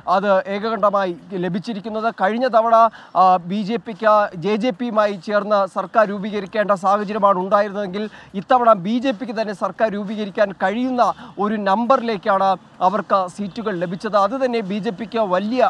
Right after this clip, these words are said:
ആശ്വാസം പകരുന്നതാണ്. ഇതിൽ പ്രധാനമായും വിലയിരുത്തേണ്ടത് ബി ജെ പിയുടെ പ്രകടന പത്രികയാണ്. കാരണം അത് ലക്ഷ്യം വെച്ചത് സ്ത്രീകളെയും യുവാക്കളെയുമായിരുന്നു. സ്ത്രീകൾക്ക് ഈ, ആ, പ്രതിമാസം രണ്ടായിരത്തി ഒരുന്നൂറ് രൂപ, ആ, വാഗ്ദാനം ചെയ്തു. അതുപോലെ തന്നെ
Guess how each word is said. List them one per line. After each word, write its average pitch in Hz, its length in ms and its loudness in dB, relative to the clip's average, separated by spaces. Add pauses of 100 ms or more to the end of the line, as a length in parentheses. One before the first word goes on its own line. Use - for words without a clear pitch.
(160)
ആശ്വാസം 202 480 -4
പകരുന്നതാണ്. 196 580 2 (320)
ഇതിൽ 262 220 -4
പ്രധാനമായും 254 580 4
വിലയിരുത്തേണ്ടത് 220 560 -2 (100)
ബി 202 160 -2
ജെ 226 140 0
പിയുടെ 214 280 0 (400)
പ്രകടന 262 360 4
പത്രികയാണ്. 196 540 0
കാരണം 220 300 4
അത് 220 160 0
ലക്ഷ്യം 254 340 -2
വെച്ചത് 220 260 2 (360)
സ്ത്രീകളെയും 233 680 0 (180)
യുവാക്കളെയുമായിരുന്നു. 208 920 4 (340)
സ്ത്രീകൾക്ക് 240 600 4 (260)
ഈ, 202 80 -2
ആ, 190 120 6 (100)
പ്രതിമാസം 233 520 2 (120)
രണ്ടായിരത്തി 233 640 2
ഒരുന്നൂറ് 214 400 -4
രൂപ, 202 160 2 (420)
ആ, 185 40 8 (140)
വാഗ്ദാനം 202 520 2
ചെയ്തു. 220 240 -2 (360)
അതുപോലെ 247 360 2
തന്നെ 226 160 -2